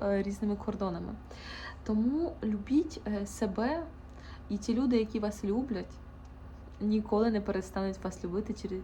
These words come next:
тільки через те, що ви невигідні. І ваша самоцінність — це не думка інших,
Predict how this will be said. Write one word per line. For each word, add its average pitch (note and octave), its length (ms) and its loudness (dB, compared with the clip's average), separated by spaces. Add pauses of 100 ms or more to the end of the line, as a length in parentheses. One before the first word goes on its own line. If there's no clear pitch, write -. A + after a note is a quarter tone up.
тільки A3 260 0
через G3 240 -2
те, G#3 160 -2
що - 280 -4
ви F#3 260 -2 (120)
невигідні. F#3+ 760 2 (760)
І G3+ 300 4
ваша G#3+ 340 4
самоцінність — G#3 920 0
це G3 180 0
не F#3+ 260 2
думка G#3+ 400 0
інших, G#3 540 0